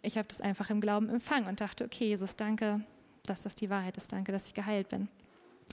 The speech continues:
Und dann hab ich gehört, wie Gott gesagt hat, „Lies Markus fünf vierunddreißig.“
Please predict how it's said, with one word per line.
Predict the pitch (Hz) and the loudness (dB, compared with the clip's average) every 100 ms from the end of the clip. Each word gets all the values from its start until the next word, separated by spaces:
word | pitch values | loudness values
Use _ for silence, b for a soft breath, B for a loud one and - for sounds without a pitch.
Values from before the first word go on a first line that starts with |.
| B B B B - | B B B B 0
Und | 220 | 2
dann | 220 | 4
hab | 233 | 2
ich | 233 | 2
gehört, | 240 262 285 | 2 4 2
wie | 233 226 - - - 220 | 2 2 2 -6 -6 2
Gott | 233 - | 2 2
gesagt | 226 220 220 - | 2 4 2 2
hat, | 226 214 - - b b - | 2 2 0 -6 b b 0
„Lies | 240 240 226 | 2 4 2
Markus | 190 208 - 302 294 | 4 2 2 0 0
fünf | - 254 247 - | 0 2 2 2
vierunddreißig.“ | - 262 254 247 233 - 196 - - - - | 2 4 6 4 2 2 -2 -4 -4 -4 -8